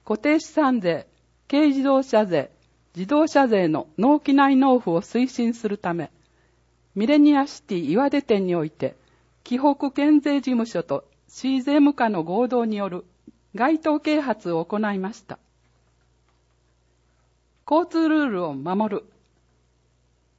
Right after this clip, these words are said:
五月二十三日、アイアセンターにて交通少年団入団式を行いました。少し緊張した様子でしたが、名前を呼ばれると、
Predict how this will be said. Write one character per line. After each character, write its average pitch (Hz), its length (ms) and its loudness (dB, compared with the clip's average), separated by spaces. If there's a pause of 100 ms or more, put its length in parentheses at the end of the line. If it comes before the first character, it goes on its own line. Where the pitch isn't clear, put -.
(120)
五 262 120 0
月 320 260 0
二 233 160 0
十 214 160 -4
三 175 320 -6
日、 160 340 -8 (300)
ア 214 120 -2
イ 294 140 2
ア 330 100 2
セ 311 200 -2
ン 285 80 2
タ 214 120 -2
ー 190 60 -2
に 175 140 -4
て - 240 -10 (260)
交 320 260 -2
通 294 180 -4
少 285 260 -2
年 269 260 0
団 165 240 -2
入 262 200 0
団 269 280 2
式 - 220 -8
を 165 140 0
行 220 160 -2
い 208 200 -2
ま 185 140 -6
し - 80 -20
た。 - 160 -20 (1080)
少 - 260 -4
し - 260 -10
緊 294 220 4
張 302 160 -2
し 320 80 -10
た 214 140 2
様 208 160 -2
子 202 160 -12
で 220 100 -4
し - 80 -16
た 156 140 -6
が、 151 160 -10 (440)
名 196 140 -2
前 277 260 2
を 277 100 0
呼 269 120 0
ば 247 140 4
れ 240 100 0
る 220 100 -4
と、 196 240 -6